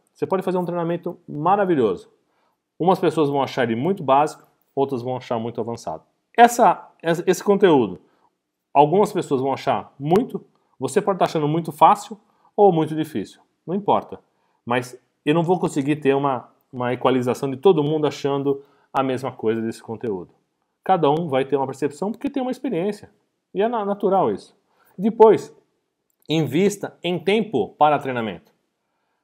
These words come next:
Invista em tempo pra poder você se treinar. O treinamento ele deixou de ser uma necessidade só da empresa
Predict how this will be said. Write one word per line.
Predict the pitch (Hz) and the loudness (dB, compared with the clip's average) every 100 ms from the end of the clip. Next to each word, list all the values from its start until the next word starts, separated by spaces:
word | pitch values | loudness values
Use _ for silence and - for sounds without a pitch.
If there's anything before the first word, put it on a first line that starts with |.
| _ | _
Invista | 131 131 190 196 | -6 -4 -2 -2
em | |
tempo | 143 185 170 | -2 -4 -4
pra | 160 165 | -4 -4
poder | 160 143 175 233 226 - _ | 0 2 4 4 2 -18 _
você | 156 156 160 220 240 240 - _ | 0 0 2 4 4 2 -18 _
se | - 175 | -8 -6
treinar. | 165 151 127 104 80 _ _ _ _ _ _ _ _ _ - | -2 -2 -2 -4 -6 _ _ _ _ _ _ _ _ _ -8
O | |
treinamento | 123 180 185 147 175 190 - 98 - _ _ - | 0 2 2 2 0 -2 -4 -8 -8 _ _ -8
ele | 131 143 | -4 -2
deixou | 127 143 147 180 | 0 -2 0 0
de | 180 | 0
ser | 156 160 | -2 -2
uma | 143 | -2
necessidade | 139 127 117 123 120 | -2 -8 -4 -2 -4
só | - - 156 | -8 -4 0
da | 156 | 2
empresa | 147 123 131 156 170 123 101 | 0 -2 2 2 2 -2 -4